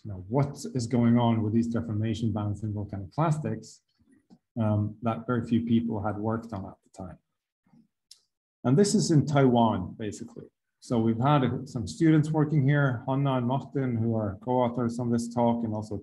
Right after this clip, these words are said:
Torgeir Vestli. So what we found out was that some things were very different in the Taiwan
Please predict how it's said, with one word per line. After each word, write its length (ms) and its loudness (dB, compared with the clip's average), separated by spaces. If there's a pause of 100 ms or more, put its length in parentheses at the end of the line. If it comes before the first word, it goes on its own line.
Torgeir 420 -4 (480)
Vestli. 500 -10 (1120)
So 500 2 (460)
what 220 0
we 180 -4
found 280 4
out 400 2
was 320 2
that 340 0
some 300 -2
things 320 2
were 400 -2
very 240 -2
different 540 -4 (220)
in 100 -4
the 80 -4
Taiwan 680 -4